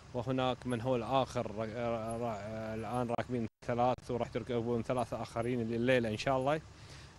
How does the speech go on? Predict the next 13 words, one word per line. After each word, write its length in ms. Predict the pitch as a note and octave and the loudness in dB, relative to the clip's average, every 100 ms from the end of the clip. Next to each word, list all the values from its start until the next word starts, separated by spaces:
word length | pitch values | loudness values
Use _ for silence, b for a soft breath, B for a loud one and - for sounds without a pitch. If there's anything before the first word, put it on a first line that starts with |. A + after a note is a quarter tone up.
| B2 | 0
آه، 340 | A#2+ A#2 A2+ | 4 4 2
راح 160 | A#2+ A2 | 0 0
نشغلهم، 600 | G#2+ B2+ B2+ A2+ C#3 E3 - - - B B - - - - C3 | 0 2 2 2 0 -2 -8 -20 -18 B B -14 -8 -8 -2 4
وراح 600 | C3 C3 B2 A2+ C#3 A2+ | 6 6 4 2 0 0
يكون 240 | A#2 C#3 | 0 2
المجموع، 580 | B2 A#2 B2 C3 C3 B2 | 2 2 2 4 4 2
آه، 720 | A2+ A#2 A2 A2 A2 G#2+ G#2 G2 B B B B - - | 2 2 2 2 2 0 -2 -6 B B B B -16 -12
اثناعش 460 | B2+ C3 B2 A2+ A#2 | 0 2 2 0 -4
م-، 60 | F#2+ | -4
آه، 320 | A#2 A2+ A2+ A2 | -4 -2 0 0
ماكينة 340 | A2+ C3 A#2 | 0 2 2
ضخ، 420 | A2+ B2 - - - - | 2 0 0 -10 -12 -6
آه، 260 | G#2+ G#2+ | -2 -2